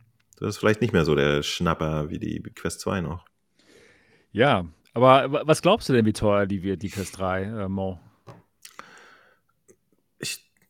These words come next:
Speaker 1: ich könnte mir schon vorstellen, dass die da an den, an die Grenze gehen und fünfhundert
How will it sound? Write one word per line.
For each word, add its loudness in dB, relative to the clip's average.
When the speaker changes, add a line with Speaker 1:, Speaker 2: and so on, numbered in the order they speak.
Speaker 1:
ich -12
könnte -2
mir -4
schon -4
vorstellen, -4
dass -6
die -4
da 2
an -2
den, -4
an -4
die -6
Grenze -6
gehen -4
und -8
fünfhundert -10